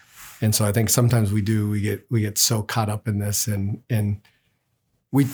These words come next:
we've talked about it is we get, especially when you get in these leadership roles, as you're like, you know, "I, I, I don't wanna get behind, uh, you know, or, or, uh, they need me to be here." And, and it's, the fact of the matter is we need you to be healthy,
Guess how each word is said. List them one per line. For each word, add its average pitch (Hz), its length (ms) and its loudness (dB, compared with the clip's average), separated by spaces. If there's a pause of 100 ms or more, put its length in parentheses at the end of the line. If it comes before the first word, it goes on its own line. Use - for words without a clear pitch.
we've 143 180 4
talked 107 240 4
about 107 200 0
it 104 100 0
is 101 200 2
we 120 80 4
get, 120 180 4 (160)
especially 123 360 2
when 104 100 0
you 107 60 0
get 113 120 2
in 117 80 2
these 107 160 0
leadership 117 400 2
roles, 98 320 0
as 101 160 2
you're 101 140 2
like, 98 260 -2 (1300)
you 117 80 4
know, 101 200 4 (680)
"I, 117 140 -2 (760)
I, 110 120 2 (120)
I 117 100 4
don't 113 100 6
wanna 110 140 6
get 104 140 4
behind, 98 500 2 (460)
uh, 101 260 0
you 110 100 4
know, 95 240 2
or, 95 180 2 (100)
or, 98 260 0 (160)
uh, 104 120 -2 (220)
they 110 100 2
need 110 120 6
me 117 100 4
to 101 60 0
be 113 160 4
here." 98 300 2
And, 98 260 2 (380)
and 104 160 0
it's, 98 200 -4
the - 120 -10
fact 110 260 0
of 107 60 2
the - 20 2
matter 98 260 0
is 92 280 -2
we - 280 -8
need 113 80 6
you 110 140 4
to - 0 -
be 92 80 -4
healthy, - 460 -4